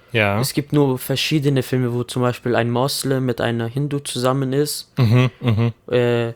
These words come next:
Speaker 2: und eine Beziehung sieht halt für mich so aus, dass man halt sich, vielleicht man streitet immer mal, aber dass man halt dann weiß, dass nach jedem Streit man sich verträgt, dass nicht jeder Streit gleich der Grund heißt, abzuhauen.
Speaker 1: Ja.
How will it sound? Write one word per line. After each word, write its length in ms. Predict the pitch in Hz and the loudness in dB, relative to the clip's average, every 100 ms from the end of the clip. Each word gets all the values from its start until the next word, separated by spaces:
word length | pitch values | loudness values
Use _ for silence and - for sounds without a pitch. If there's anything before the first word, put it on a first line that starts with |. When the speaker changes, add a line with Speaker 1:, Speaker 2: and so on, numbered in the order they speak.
| _ _ - _ | _ _ -20 _
Speaker 2:
und 260 | 127 127 - | -2 0 0
eine 200 | 127 127 | 0 0
Beziehung 440 | 127 - 147 151 | -4 0 0 2
sieht 220 | 131 143 | 0 -2
halt 200 | 139 131 - | -2 -2 -6
für 220 | - - | -8 -2
mich 240 | 143 151 - | 0 0 -2
so 200 | 160 151 | 2 4
aus, 280 | 147 143 - | 4 0 -2
dass 240 | 131 - | -6 -6
man 200 | 127 123 | -6 -4
halt 420 | 127 127 - - _ _ _ _ _ _ _ | -4 -6 -8 -20 _ _ _ _ _ _ _
sich, 480 | - - 127 - - - - | -12 -8 -8 -8 -14 -18 -16
vielleicht 320 | - 139 131 | -8 -4 -2
man 120 | 139 | -2
streitet 460 | 117 - 139 127 - | -4 -2 -2 -2 -4
immer 240 | 131 120 | -4 -2
mal, 300 | 113 110 123 - _ _ _ | -2 -4 -6 -12 _ _ _
aber 240 | - 117 165 | -10 -6 -4
dass 200 | 120 - | -4 -2
man 160 | 120 | -2
halt 200 | 120 113 | -2 -2
dann 140 | 117 117 | -4 0
weiß, 320 | 127 123 - | 0 -2 -4
dass 520 | 117 113 - - - - | -6 -6 -10 -12 -16 -8
nach 160 | 117 - | -8 -4
jedem 300 | 131 123 120 | -2 -2 -4
Streit 500 | - 123 131 - - | -2 -2 -2 -4 -4
man 140 | 117 | -2
sich 160 | 123 - | -4 -6
verträgt, 720 | 123 - 135 139 127 - - _ _ _ _ | -6 -4 0 0 -2 -10 -18 _ _ _ _
dass 180 | - - | -6 -2
nicht 160 | 131 - | -2 2
jeder 220 | 135 131 | 2 2
Streit 500 | - - 123 127 - | 0 0 0 0 -4
gleich 300 | 123 120 - | -2 -2 -2
der 100 | 123 | -6
Grund 400 | - 131 127 - | -4 -4 -4 -2
heißt, 440 | 120 117 - - - _ | -2 -2 -4 -14 -20 _
abzuhauen. 640 | 127 - - 135 135 139 139 - _ - | -4 -4 -4 0 2 0 -4 -12 _ -2
Speaker 1:
Ja. 200 | 120 110 | 2 2